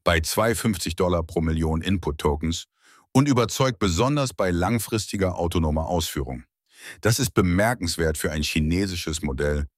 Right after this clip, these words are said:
das von vielen noch unterschätzt wird. Dazu kommt Cursors Composer zwei Punkt fünf, das auf dem Open-Source-Checkpoint Kimi Katz fünf basiert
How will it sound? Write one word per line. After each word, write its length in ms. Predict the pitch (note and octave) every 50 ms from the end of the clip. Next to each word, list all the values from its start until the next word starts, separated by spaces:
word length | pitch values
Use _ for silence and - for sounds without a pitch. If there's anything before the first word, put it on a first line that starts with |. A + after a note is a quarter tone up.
| _ _
das 180 | - D#2 D#2 -
von 220 | - E2 D2 C#2
vielen 480 | C#2 - - G#2+ G#2+ G#2 F#2 E2+ D#2+ D#2
noch 160 | D2 D2 -
unterschätzt 640 | - E2+ E2 E2 E2 D2+ - D#2+ D2+ - - -
wird. 200 | C2 B1 - - - _ _ _ _ _ _ _ _ _ _ _ _ _ _
Dazu 320 | - G2 F#2 - - D3 C#3+
kommt 260 | - C3 A2+ F#2+ -
Cursors 420 | - C3+ C#3 C#3 C3 C3 A2 -
Composer 600 | - - F2 D#2+ - G#2 G2+ G2 F2 F#2+ E2+ D#2+
zwei 320 | - - - G2+ F#2+ F#2+ E2+
Punkt 260 | - F2 E2+ D#2 D2
fünf, 420 | - - F#2+ D#2 C#2+ C2 - - - _ _ _ _ _
das 180 | F2 E2+ D#2+
auf 160 | - - E2+ -
dem 220 | - D#2+ D#2+ D#2+
Open-Source-Checkpoint 1400 | - G2 G#2+ A#2 - A2 F2+ - - F2+ E2+ E2+ E2 - - - F#2 F2 F2 - - F2 E2 D#2+ E2 E2 E2+ - - _ _ _
Kimi 340 | - - A2+ G#2 G#2 F#2+ E2
Katz 360 | - - F#2 F2 E2+ - - - _ - F2+ D#2+ D#2+ D2+
fünf 340 | D2 - G2 F2+ E2 D2+ -
basiert 540 | - C#2+ C#2+ C2+ C#2 D2 D2 D2+ D#2 D#2